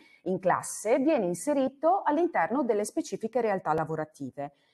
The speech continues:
e lo stage diventa proprio un momento importante per l'allievo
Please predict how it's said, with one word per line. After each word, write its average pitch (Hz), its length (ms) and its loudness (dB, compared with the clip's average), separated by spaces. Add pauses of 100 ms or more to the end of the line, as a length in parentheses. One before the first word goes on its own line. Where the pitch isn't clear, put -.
e - 100 4
lo 320 80 4
stage 233 420 2
diventa 202 340 -2
proprio 175 600 0
un 220 80 0
momento 226 360 -2
importante 185 640 -6
per 160 200 -10
l'allievo 190 720 -2